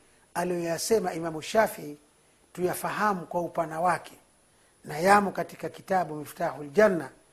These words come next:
kama alivyoyanukuu Suyuti, na kualika tena kwenye kipindi chetu kijacho. Ama leo nakutakia kila la kheri,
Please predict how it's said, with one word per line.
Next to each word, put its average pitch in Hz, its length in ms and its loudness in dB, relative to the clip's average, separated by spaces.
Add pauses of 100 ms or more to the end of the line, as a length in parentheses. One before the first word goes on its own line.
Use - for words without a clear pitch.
(340)
kama 185 240 2
alivyoyanukuu 160 680 -6
Suyuti, 214 540 -4 (720)
na 135 160 -14
kualika 160 440 -4
tena 254 480 10 (680)
kwenye 185 220 2
kipindi 165 360 -10
chetu 220 340 4
kijacho. 143 600 -6 (840)
Ama 151 260 -8
leo 180 480 4 (520)
nakutakia - 440 -8
kila 180 240 0
la 180 100 2
kheri, 262 500 8